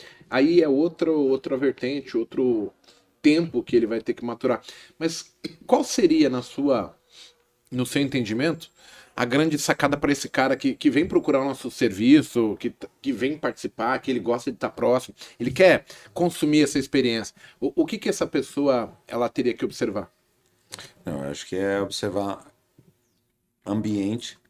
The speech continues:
Speaker 2: como que o profissional se comporta, né? Então, assim, vai ter hora que eu vou tomar um loss e vou ficar puto.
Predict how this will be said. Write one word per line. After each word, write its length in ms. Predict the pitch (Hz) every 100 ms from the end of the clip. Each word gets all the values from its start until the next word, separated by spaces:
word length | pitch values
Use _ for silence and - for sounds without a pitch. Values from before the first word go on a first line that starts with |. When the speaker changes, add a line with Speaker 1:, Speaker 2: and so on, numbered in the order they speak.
| _
Speaker 2:
como 280 | - 110 160
que 220 | - 113
o 100 | 98
profissional 720 | 90 - 98 - 98 92 98 101
se 120 | -
comporta, 720 | 95 87 85 92 101 - 120 _ _ _ _ _ _ _ -
né? 280 | 78 78 85 -
Então, 220 | - 80
assim, 360 | 78 82 69 - _ _ _ _ _ _
vai 120 | 87
ter 200 | 90 104
hora 320 | 110 131 147 98
que 140 | -
eu 60 | 95
vou 100 | 95
tomar 300 | 95 92 90
um 80 | 85
loss 520 | 95 90 98 - - _
e 100 | 98
vou 160 | 107 131
ficar 240 | - 190
puto. 460 | 185 - - -